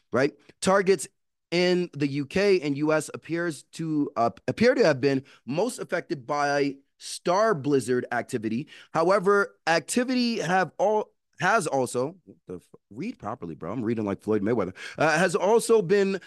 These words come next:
observed against targets in other nato countries and countries neighboring Russia. The U S government disclosed last month. Yeah. So see, here's the thing. Cyber warfare has been a thing, and it's been a thing since,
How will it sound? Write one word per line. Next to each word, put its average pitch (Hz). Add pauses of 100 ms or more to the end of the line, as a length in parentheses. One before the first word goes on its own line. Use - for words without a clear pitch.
observed 170
against 165
targets 143
in 180
other 160
nato 131
countries 113 (260)
and 247
countries 202
neighboring 156
Russia. 131 (240)
The 160
U 240
S 180
government 190
disclosed 139
last 113
month. 123
Yeah. 127 (320)
So 202
see, 254
here's 247
the -
thing. 147 (1000)
Cyber 220
warfare 202 (220)
has 170
been 175
a 156
thing, 202
and 175
it's -
been 185
a 226
thing 165
since, 160